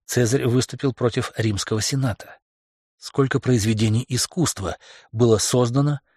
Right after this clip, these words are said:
лишь для того, чтобы произвести впечатление на женщину. Миром правит либидо. Восьмой мотив. Наркотические и прочие средства, заставляющие нас действовать независимо от желания.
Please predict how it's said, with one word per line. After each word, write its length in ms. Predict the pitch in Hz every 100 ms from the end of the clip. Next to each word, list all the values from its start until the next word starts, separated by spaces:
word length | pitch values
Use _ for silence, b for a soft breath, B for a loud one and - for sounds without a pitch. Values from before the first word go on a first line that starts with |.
| _
лишь 260 | 113 107 -
для 180 | 110 107
того, 220 | 110 117 135
чтобы 260 | - 127
произвести 600 | 117 123 98 104 - 151
впечатление 800 | - - 143 123 117 101 98 101 -
на 180 | 127 117
женщину. 460 | 117 101 - - _ _ _ _ _ _ _ 104
Миром 360 | 101 104 113
правит 440 | - 101 101 - _ _ -
либидо. 500 | 92 92 147 123 - _ _ _ _ _ _ _ _ _
Восьмой 340 | 131 127 135 117
мотив. 400 | 117 123 - - _ _ _ _
Наркотические 800 | 139 123 123 - 135 135 - 135
и 140 | 151 143
прочие 420 | 147 123 - 104
средства, 540 | 123 143 - 147 139 b b b
заставляющие 720 | 139 143 147 151 156 147 -
нас 260 | 131 127 -
действовать 560 | 120 143 147 156 147 -
независимо 720 | 131 131 131 123 107 - 110 113
от 80 |
желания. 520 | 104 127 101 80 -